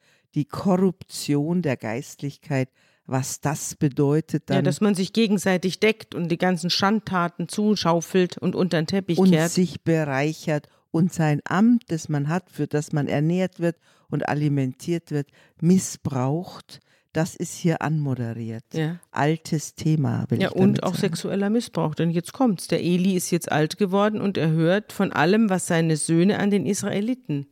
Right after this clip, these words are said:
Speaker 2: tun und auch, dass sie mit den Frauen schlafen, die sich vor dem Eingang des Offenbarungszeltes aufhalten. Da haben die offenbar übernachtet und die Männer sind reingegangen und die
Speaker 1: Ja.
Speaker 2: Frauen waren allein, oder
Speaker 1: Genau.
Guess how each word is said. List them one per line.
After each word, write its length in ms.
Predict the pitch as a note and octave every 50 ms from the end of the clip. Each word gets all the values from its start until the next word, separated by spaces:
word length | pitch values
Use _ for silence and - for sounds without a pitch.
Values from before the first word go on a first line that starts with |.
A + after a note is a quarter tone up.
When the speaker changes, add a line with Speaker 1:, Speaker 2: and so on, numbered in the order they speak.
| _ _ _ _ _
Speaker 2:
tun 420 | - F#3 E3+ D#3+ E3+ G3+ A3+ A3 - _ _ _ _ _ _ _ _ _
und 160 | - F#3+ F3+ -
auch, 180 | C#3+ D#3+ E3+
dass 240 | - G3+ G3 E3+ -
sie 120 | G3+ G3+
mit 180 | G3 G3 F#3+ F3
den 140 | G3 G3+ F#3
Frauen 360 | - A#3 B3 B3+ B3 A#3 G#3+
schlafen, 540 | - - E3+ D3+ C#3+ C#3+ D3 - - F#3 E3+
die 140 | F3 F3+ E3+
sich 280 | D#3+ F3+ D#3+ - -
vor 200 | - - E3 D3+
dem 160 | D#3 D#3+ D3
Eingang 480 | - - D#3+ F#3 G3+ G3+ G#3 G3+ G3+ F#3+
des 160 | F#3 E3+ -
Offenbarungszeltes 1120 | - D3+ - - E3+ D3 D#3 D3+ E3+ G#3 A3+ G3+ E3 - - - D3+ B2+ C3 - C#3 - -
aufhalten. 720 | - A2+ C3+ - - - - - - - _ - D3 C3+ _ _ _ _ _ _ _ _ _ _ _ _ _ _ _ _ _ _ _ _ _ _ _ _ _ _ _ _
Da 120 | - E3 E3 - - F3+
haben 180 | F3 F#3+ G#3 F3
die 100 | F3+ -
offenbar 360 | E3 E3+ - F#3+ E3+ - -
übernachtet 760 | D3 D#3 D3+ C#3+ D3 C#3+ D3 D3 - - - - B3 B3 -
und 160 | F#3 F3+ E3
die 80 | F#3
Männer 320 | E3+ F3 F3+ G3 G#3 G3 F#3
sind 180 | F3 F#3 E3 E3+
reingegangen 500 | E3 E3+ F#3+ G#3 G#3+ G3+ G#3+ A3 G#3+ A3
und 80 | G#3+ F#3+
die 60 | F#3+
Speaker 1:
Ja. 160 | D#3+ D#3 C#3+
Speaker 2:
Frauen 180 | F3+ F#3+ F#3+ F3+
waren 160 | F3 F3 F3
allein, 560 | - C3+ E3+ E3 E3 E3 E3+ F#3+ A3 A#3 A#3+ -
oder 200 | - G3+ F#3 F#3
Speaker 1:
Genau. 260 | C#3+ B2 A2+ A#2